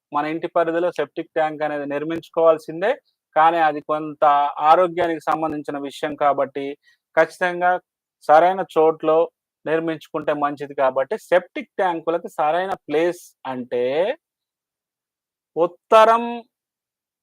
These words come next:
దిక్కులో ఉత్తరం మధ్య భాగంలో, లేదా తూర్పు దిక్కులో తూర్పు మధ్య భాగంలో. అదే మనకి ఆగ్నేయంలో బాత్రూమ్ ఉంటే తూర్పు మధ్య భాగంలో సెప్టిక్ ట్యాంక్ పెట్టండి, ఈశా-,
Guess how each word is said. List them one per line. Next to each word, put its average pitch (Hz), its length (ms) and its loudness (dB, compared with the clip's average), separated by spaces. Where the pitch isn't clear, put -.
దిక్కులో 190 520 2
ఉత్తరం 202 420 2
మధ్య 160 320 0
భాగంలో, 147 500 4
లేదా 190 340 4
తూర్పు 220 500 -2
దిక్కులో 202 400 -2
తూర్పు 214 380 -4
మధ్య 151 320 -2
భాగంలో. 123 480 2
అదే 190 260 2
మనకి 208 420 -2
ఆగ్నేయంలో 190 580 0
బాత్రూమ్ 170 480 2
ఉంటే 175 200 -4
తూర్పు 185 340 -2
మధ్య 165 300 -4
భాగంలో 156 460 2
సెప్టిక్ - 400 -10
ట్యాంక్ 139 240 -8
పెట్టండి, 127 500 -6
ఈశా-, 185 400 2